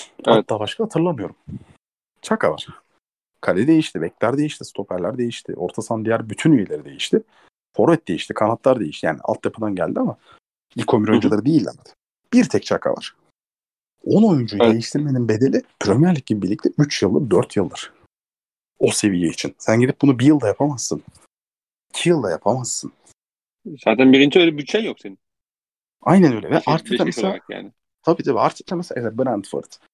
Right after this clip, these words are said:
Speaker 2: Leeds, bu tarz maçları kaybediyor. İpin üstüne sonra bir derbi kazanıyor. Diyor ki bakın ben size şunu anlatmaya çalışıyorum. Ben de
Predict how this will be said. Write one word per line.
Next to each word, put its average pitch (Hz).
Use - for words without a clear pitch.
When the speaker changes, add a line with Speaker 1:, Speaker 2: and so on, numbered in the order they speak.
Speaker 2:
Leeds, 120
bu 120
tarz 156
maçları 160
kaybediyor. 165
İpin 143
üstüne -
sonra 147
bir 120
derbi 170
kazanıyor. 110
Diyor 170
ki 98
bakın -
ben 147
size 151
şunu 113
anlatmaya 120
çalışıyorum. -
Ben 160
de 185